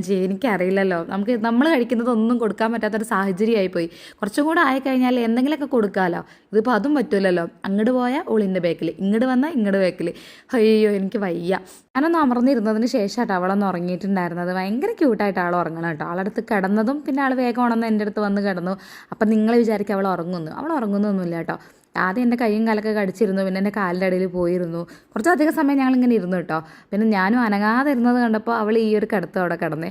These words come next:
അതിനുശേഷം ഞങ്ങൾ എല്ലാവരും കൂടി ഒന്ന് പുറത്തേക്ക് ഇറങ്ങുകയാണ് കേട്ടോ. നല്ല കളിയിലാണ് ശങ്കരനും ശങ്കരനും കുഞ്ഞൂസും. ഇവർ രണ്ടുപേരും കുഞ്ഞൂസിനെ എന്നോട് പഠിപ്പിക്കുക കേട്ടോ. ചില സമയത്ത്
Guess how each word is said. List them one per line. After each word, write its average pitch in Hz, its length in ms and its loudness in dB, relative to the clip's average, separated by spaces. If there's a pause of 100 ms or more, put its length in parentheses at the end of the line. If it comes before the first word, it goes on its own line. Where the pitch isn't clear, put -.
(280)
അതിനുശേഷം 233 600 2
ഞങ്ങൾ 196 240 0
എല്ലാവരും 190 360 0
കൂടി 254 200 4
ഒന്ന് 208 180 0
പുറത്തേക്ക് 185 380 -4
ഇറങ്ങുകയാണ് 170 340 -4
കേട്ടോ. 151 160 -6 (340)
നല്ല 262 400 4
കളിയിലാണ് 240 480 2
ശങ്കരനും 190 480 -2
ശങ്കരനും 180 400 -2
കുഞ്ഞൂസും. 165 400 -4 (380)
ഇവർ 294 120 6 (120)
രണ്ടുപേരും 247 560 4
കുഞ്ഞൂസിനെ 214 360 0
എന്നോട് 240 220 -2
പഠിപ്പിക്കുക 180 400 -2
കേട്ടോ. 180 200 -4
ചില 302 160 0
സമയത്ത് 285 240 0